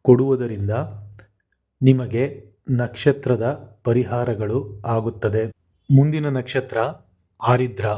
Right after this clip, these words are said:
ಈ ನಕ್ಷತ್ರದ ಜನರು ಮಾಡಬೇಕಾದಂಥ ಪರಿಹಾರ ಈ ರೀತಿ ಇದೆ. ನಾಯಿಗಳಿಗೆ ಆಹಾರವನ್ನು ನೀಡಿ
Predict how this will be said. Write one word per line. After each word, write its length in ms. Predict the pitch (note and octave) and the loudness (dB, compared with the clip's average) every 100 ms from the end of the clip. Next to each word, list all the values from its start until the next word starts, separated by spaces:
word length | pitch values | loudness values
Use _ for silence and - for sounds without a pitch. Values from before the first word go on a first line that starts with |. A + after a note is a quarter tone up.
| - - _ _ _ _ _ - - - | -6 -14 _ _ _ _ _ -20 -18 0
ಈ 200 | C#3+ E3 | 2 2
ನಕ್ಷತ್ರದ 960 | C3+ C3 - D3 C#3 C3+ C3+ D#3+ - - _ A#2 | 0 -6 -2 -2 2 0 0 -4 -8 -20 _ -4
ಜನರು 600 | A2+ A#2+ A#2 A2 E3 - _ _ - | 0 0 0 -2 -4 -6 _ _ -2
ಮಾಡಬೇಕಾದಂಥ 600 | D3 C3+ C3+ C3 C3 B2+ B2+ | 2 2 2 0 0 -2 -2
ಪರಿಹಾರ 460 | B2+ B2 A#2 A#2 A#2+ D#3+ - - _ C3 | 0 0 0 -2 -2 -4 -10 -20 _ 0
ಈ 160 | C3 | 2
ರೀತಿ 300 | B2+ B2+ B2 | 2 -2 -2
ಇದೆ. 480 | A2+ A2+ A2 - - _ _ C#3 | -2 -2 -4 -10 -20 _ _ 4
ನಾಯಿಗಳಿಗೆ 920 | C3+ D#3 F3 D3+ C3 B2 C#3+ D#3+ - _ - | 4 4 2 0 0 -2 -4 -8 -16 _ -6
ಆಹಾರವನ್ನು 680 | A#2+ A#2+ B2+ C3 C3 B2 B2 | 0 0 2 2 0 -2 -4
ನೀಡಿ 600 | A#2 A2 A2 A#2 - | -4 -2 -4 -6 -16